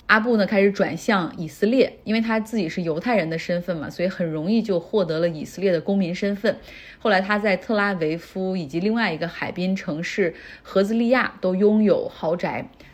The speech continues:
然后他也很热衷于当地的慈善，比如说给特拉维夫大学捐过三千万美元的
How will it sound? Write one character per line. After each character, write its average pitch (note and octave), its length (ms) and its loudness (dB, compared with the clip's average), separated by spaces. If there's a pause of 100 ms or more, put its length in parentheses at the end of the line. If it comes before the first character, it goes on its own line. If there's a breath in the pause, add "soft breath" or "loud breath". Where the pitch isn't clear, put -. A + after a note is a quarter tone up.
然 F3+ 120 0
后 F#3+ 80 -2
他 A3+ 120 2
也 A3 120 4
很 D#3+ 320 -2
热 G3+ 140 6
衷 G#3 240 2
于 F3 80 0
当 A3 260 0
地 A3+ 80 0
的 E3+ 140 0
慈 - 240 -10
善， D#3 340 -2
比 D#3+ 60 -6
如 D#3+ 140 -4
说 F3+ 200 2
给 F3+ 200 -2
特 - 160 -8
拉 F#3 100 0
维 F3 160 -2
夫 G3 140 -6
大 F3+ 200 -2
学 D#3 240 -6
捐 F3 240 -4
过 E3+ 220 0
三 F#3+ 220 -2
千 F#3+ 180 0
万 E3 300 -2
美 D3+ 160 -6
元 D#3+ 200 -6
的 E3+ 220 -2